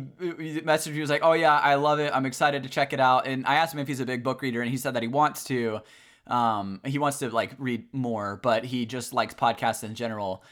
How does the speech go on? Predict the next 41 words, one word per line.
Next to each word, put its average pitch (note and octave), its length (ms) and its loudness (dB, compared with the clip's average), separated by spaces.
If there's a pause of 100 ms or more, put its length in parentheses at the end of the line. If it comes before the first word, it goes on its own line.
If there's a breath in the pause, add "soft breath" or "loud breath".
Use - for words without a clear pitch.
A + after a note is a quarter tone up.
(260 soft breath)
Um, G2+ 340 -2
so - 160 -4
that C3+ 160 4
was B2+ 100 -4
exciting. A2 460 -2
I B2+ 80 2
think G3+ 240 0
he G3+ 120 -4
found D#3 360 2
it, C#3 180 0
I, C3+ 100 2
this C#3 220 -4
is B2+ 140 -6
not C#3 220 2
confirmed, A2 680 -4 (400 soft breath)
uh, G#2+ 340 0
through C3+ 840 -4
Instagram, A2 960 -4 (440 soft breath)
um, A#2 340 0
<laughs> - 40 -12
but, - 160 2 (580 loud breath)
but F3+ 140 4
it E3+ 120 0
definitely, F#3+ 500 2 (340)
it D3+ 220 2
definitely E3 600 0
was C3+ 580 4
one C3+ 200 0
of C3 100 0
those B2 240 -2
moments A#2+ 460 -4
where A#2+ 280 -2
I, B2+ 300 2
I - 20 2
had C3 320 2
that, B2 160 2
like, G#2 380 0 (680 soft breath)
that, B2+ 180 2
like, A2+ 360 0
heart, D3 380 0
uh, D#3 60 4